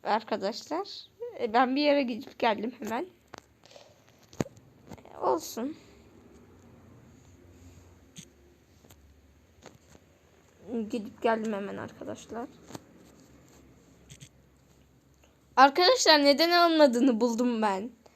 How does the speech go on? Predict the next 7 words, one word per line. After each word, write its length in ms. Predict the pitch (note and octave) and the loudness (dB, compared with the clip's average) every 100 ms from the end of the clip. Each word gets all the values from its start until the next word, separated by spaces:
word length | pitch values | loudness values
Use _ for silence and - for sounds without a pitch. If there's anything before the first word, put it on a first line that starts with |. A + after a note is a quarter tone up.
| _ - | _ -6
Niye 680 | B3 B3+ C#4 C#4 C4 G#3 - _ _ - - - _ _ _ - | 0 6 6 8 4 0 -8 _ _ -14 -14 -16 _ _ _ 0
arkadaşlar 920 | B3 B3 D4 A3+ B3+ - A3+ G3+ G#3 - _ - - | 2 2 0 -2 -2 -2 -2 -2 -6 -14 _ -20 -12
işte 300 | - - - | -8 -6 0
evrenlerin 840 | B3 - B3+ B3 A#3 B3+ B3+ B3 A#3+ | 0 6 6 6 4 4 6 4 2
çalışmadığını 800 | B3 C#4 A#3+ - A#3 G#3+ G#3+ G3 | -2 -2 -2 -4 -4 -4 -6 -6
buldum 300 | G#3+ G3+ G#3+ | -6 -4 -4
arkadaşlar. 800 | G3 G3 - G3 - - - | -4 -6 -8 -8 -8 -10 -10